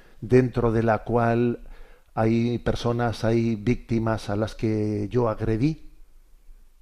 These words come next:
y yo voy a ser su alcalde, voy a ser el alcalde de aquella persona a la,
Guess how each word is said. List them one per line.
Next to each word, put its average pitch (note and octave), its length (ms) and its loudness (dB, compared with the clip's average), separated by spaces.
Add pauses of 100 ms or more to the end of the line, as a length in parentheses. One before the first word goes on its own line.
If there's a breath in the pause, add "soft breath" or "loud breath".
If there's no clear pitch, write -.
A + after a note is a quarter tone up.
(120)
y G#2+ 180 -2
yo A2+ 160 0
voy A2+ 240 2
a A2 100 2
ser A2+ 360 0
su G#2 280 -2
alcalde, C#3 600 0
voy G#2+ 140 -4
a G2+ 60 -4
ser A2 200 -2
el G#2+ 120 0
alcalde A#2+ 400 0
de A#2 120 4
aquella A2 360 -2
persona A2+ 380 -4
a - 20 0
la, G#2+ 180 -2